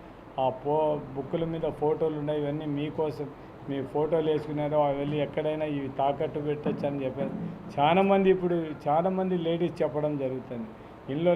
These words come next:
ఉండేటోళ్ళు ఎవరైనా వాళ్ళకి ఎవరు ఓటేసినామంటే, "వైపం మా భూములు గుంజుకోవడానికి భయపడి మేము తెలుగుదేశానికి ఓటేసినామని" చెప్పడం జరుగుతుంది.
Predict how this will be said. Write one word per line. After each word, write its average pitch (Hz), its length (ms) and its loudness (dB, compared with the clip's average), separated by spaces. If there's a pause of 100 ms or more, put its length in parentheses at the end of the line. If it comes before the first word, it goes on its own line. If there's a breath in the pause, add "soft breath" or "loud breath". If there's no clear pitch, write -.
(140)
ఉండేటోళ్ళు 147 440 -4
ఎవరైనా 160 420 0
వాళ్ళకి 151 340 0
ఎవరు 160 240 0
ఓటేసినామంటే, 160 640 -2 (420 loud breath)
"వైపం 156 340 2
మా 151 140 4
భూములు 175 400 2
గుంజుకోవడానికి 160 720 -4
భయపడి 143 360 0
మేము 147 220 -4
తెలుగుదేశానికి 139 800 -4
ఓటేసినామని" 131 720 -6
చెప్పడం 113 340 -10
జరుగుతుంది. 107 340 -12